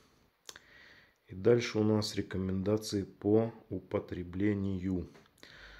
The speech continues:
Смешать одну порцию двадцать пять грамм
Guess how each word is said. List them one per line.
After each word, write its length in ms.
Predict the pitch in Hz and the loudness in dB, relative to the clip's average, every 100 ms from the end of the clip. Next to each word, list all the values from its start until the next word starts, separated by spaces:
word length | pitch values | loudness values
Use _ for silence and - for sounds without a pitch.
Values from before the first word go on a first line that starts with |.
| - | -18
Смешать 540 | - - 107 - 113 107 | -10 -4 -2 2 4 4
одну 220 | 95 101 | 0 0
порцию 480 | - 104 101 - 87 | 0 0 0 -6 -2
двадцать 400 | 95 101 - - | 0 0 -2 -6
пять 260 | 95 90 | -4 -2
грамм 400 | 92 113 131 131 | 2 4 4 0